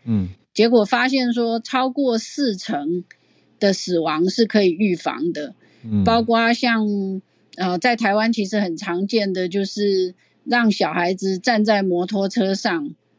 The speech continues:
Speaker 1: 哦。
Speaker 2: 载他们。
Speaker 1: 嗯。
Speaker 2: 那这个事故的时候，其实小孩子就变成沙包。
Speaker 1: 嗯，真的很脆弱。
Speaker 2: 对，然后还有就是全家一起睡。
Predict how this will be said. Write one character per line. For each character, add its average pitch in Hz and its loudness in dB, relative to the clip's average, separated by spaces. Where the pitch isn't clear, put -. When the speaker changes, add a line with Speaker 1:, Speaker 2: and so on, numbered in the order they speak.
Speaker 1:
哦。 110 0
Speaker 2:
载 190 2
他 180 -4
们。 175 -6
Speaker 1:
嗯。 107 0
Speaker 2:
那 226 2
这 254 2
个 208 2
事 240 0
故 240 0
的 202 2
时 190 -2
候， 214 0
其 190 -4
实 196 -2
小 180 -2
孩 175 -2
子 185 -4
就 208 2
变 185 -2
成 170 -6
沙 180 -2
包。 170 -4
Speaker 1:
嗯， 92 4
真 90 -20
的 87 -20
很 85 -10
脆 85 -10
弱。 90 -6
Speaker 2:
对， 185 0
然 196 0
后 254 6
还 220 0
有 214 4
就 214 0
是 220 0
全 208 0
家 233 0
一 233 0
起 170 -12
睡。 170 -2